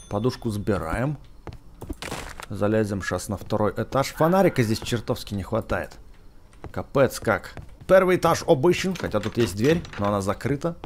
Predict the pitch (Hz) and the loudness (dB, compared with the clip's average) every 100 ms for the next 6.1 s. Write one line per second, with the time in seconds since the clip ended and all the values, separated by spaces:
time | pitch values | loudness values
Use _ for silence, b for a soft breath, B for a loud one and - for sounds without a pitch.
0 | - b b - - - - - - 92 | -16 b b -18 -18 -18 -18 -18 -10 -4
1 | 113 113 101 - 90 82 - B B B | -4 -2 -4 -4 -4 -4 -8 B B B
2 | B B B - - - - - - - | B B B -16 -16 -20 -18 -18 -18 -20
3 | - - - - - - - - - - | -18 -16 -16 -16 -18 -20 -16 -16 -16 -20
4 | - - - 110 101 101 - 120 120 123 | -20 -16 -10 -8 -6 -6 -4 -2 0 2
5 | 110 107 113 123 120 113 - 110 110 151 | 2 2 2 2 0 -4 -2 0 0 -2
6 | - | -6